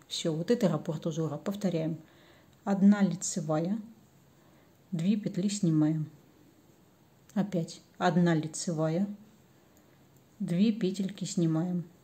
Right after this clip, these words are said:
И в конце для симметрии одна лицевая и кромочную петельку лицевой провязываем.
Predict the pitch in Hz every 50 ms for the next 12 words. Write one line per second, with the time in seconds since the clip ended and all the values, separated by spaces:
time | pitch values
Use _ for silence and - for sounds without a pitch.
0 | _ _ _ - - _ _ - 190 190 - - 196 185 170 - 185 165 165 165
1 | 160 - - 180 180 202 247 - - - 160 190 - 233 196 180 165 143 180 180
2 | 180 165 156 147 151 - - - 160 147 165 170 185 208 233 208 - - - -
3 | - - - 190 196 - 190 180 175 165 156 - - 180 160 151 - 214 233 -
4 | 226 196 196 - - 165 139 - - - - _ 254 254 - - _ _ _ -
5 | 185 190 202 202 - - 165 147 156 156 151 156 165 151 156 160 - - 185 175
6 | 175 160